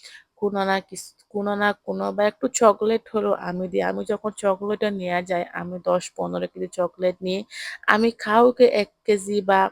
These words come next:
দুই কেজি ওভাবে আমি কাউকে কখনো দিই না।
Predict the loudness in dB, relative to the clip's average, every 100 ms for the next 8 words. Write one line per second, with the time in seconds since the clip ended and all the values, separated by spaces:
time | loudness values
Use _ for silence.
0 | _ -20 -20 -20 -4 0 2 2 0 2
1 | 2 2 2 0 0 -4 -2 2 2 0
2 | -4 -2 0 -2 -4 -2 -2 -2 -2